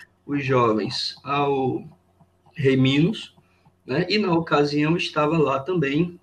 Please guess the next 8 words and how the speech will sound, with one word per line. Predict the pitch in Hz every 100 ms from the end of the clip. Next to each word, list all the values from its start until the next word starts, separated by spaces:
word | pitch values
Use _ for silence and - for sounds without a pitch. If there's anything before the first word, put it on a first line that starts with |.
| -
a | 143 147
Ariadne, | 151 165 175 143 131 117 - -
que | - 165 147
era | 139 160 185 - - _ -
filha | - 139 139 147
do | 143 139 156 170 _
rei | 123 135
Minos. | 160 131 - - -